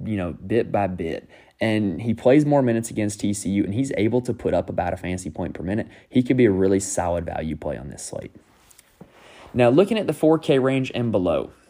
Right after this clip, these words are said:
it's a brutal matchup, I know, but Kamari Lands of Louisville going against Virginia, um, he has eighteen fantasy points in three of his last four games, and at his price tag, that's acceptable. Like, that's pretty good.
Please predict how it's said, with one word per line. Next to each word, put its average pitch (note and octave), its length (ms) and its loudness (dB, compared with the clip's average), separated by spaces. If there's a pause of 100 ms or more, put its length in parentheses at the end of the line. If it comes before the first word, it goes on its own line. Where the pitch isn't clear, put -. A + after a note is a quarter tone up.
(640)
it's B2+ 160 0
a B2 40 8
brutal C#3+ 300 6
matchup, G2+ 640 0
I G#2+ 80 -4
know, E2+ 240 -4 (180)
but A#2 280 2
Kamari C3+ 420 2
Lands B2 300 2
of A2+ 120 2
Louisville F#2+ 380 2
going F#2+ 240 -4
against B2 260 -4
Virginia, F#2 460 -6 (480)
um, F#2 420 -2
he C3+ 120 0
has F3+ 180 4
eighteen C#3 380 0
fantasy A2+ 320 -4
points F#2+ 240 -8
in F2 80 -8
three G2 160 -2
of G2 60 -2
his F#2 100 -4
last F2+ 260 -4
four - 220 -8
games, - 480 -16 (200)
and F2+ 300 -6
at G#2+ 140 -4
his C3+ 160 0
price G#2 280 0
tag, D#2+ 300 -6 (480)
that's F#2+ 220 -6
acceptable. - 580 -8
Like, - 140 -16
that's - 160 -14
pretty - 260 -12
good. - 540 -10